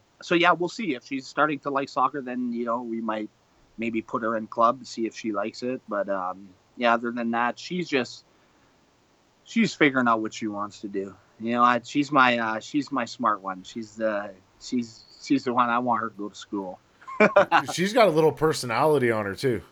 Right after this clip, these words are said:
Speaker 1: Oh, she's hilarious. She's got a hundred personalities on her. <laughs>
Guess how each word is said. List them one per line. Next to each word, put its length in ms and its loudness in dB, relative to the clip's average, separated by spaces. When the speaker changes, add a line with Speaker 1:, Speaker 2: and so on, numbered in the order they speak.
Speaker 1:
Oh, 260 8
she's 280 -12
hilarious. 420 -8
She's 120 -12
got 180 2
a 20 0
hundred 260 4
personalities 760 0
on 200 0
her. 220 -2
<laughs> 1300 4